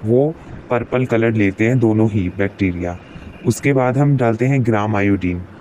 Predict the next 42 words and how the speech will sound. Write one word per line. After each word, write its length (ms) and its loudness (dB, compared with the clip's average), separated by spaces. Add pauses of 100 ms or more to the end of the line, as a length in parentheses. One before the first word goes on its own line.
(220)
Gram 380 0
iodine 300 2
solution 520 0
डालते 300 0
हैं। 100 0
उससे 340 -2
क्या 160 0
होता 240 0
है, 120 2
जो 100 2
positive 640 0
वाला 300 2 (420)
bacteria 560 2
होता 300 -2
है, 280 -2 (500)
वो 220 4
उस 220 0
purple 420 -2
color 300 2
के 140 0
साथ, 300 -2
मतलब 240 0
crystal 380 0
वायलेट 320 2 (400)
के 100 0
साथ 260 -2
complex 600 -2
बना 180 2
लेता 300 -2
है 120 2
gram 320 0
iodine, 440 -6 (480)
और 80 0
जो 120 4
negative 560 2
होता 260 0
है, 100 2
वो 160 2
नॉर्मल 400 2
ही 100 2
रहता 300 -4
है। 160 -4